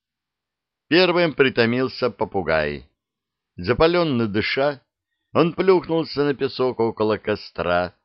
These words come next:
до которого к тому времени уже успел доползти Вано.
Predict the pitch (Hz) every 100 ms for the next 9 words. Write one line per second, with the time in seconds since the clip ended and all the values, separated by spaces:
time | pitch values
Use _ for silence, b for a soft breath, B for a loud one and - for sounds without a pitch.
0 | _ _ _ - 95 110 110 101 117 110
1 | 104 98 - 101 95 101 131 127 113 104
2 | 90 104 110 104 - - 123 107 110 120
3 | 117 107 - 120 120 120 90 69 64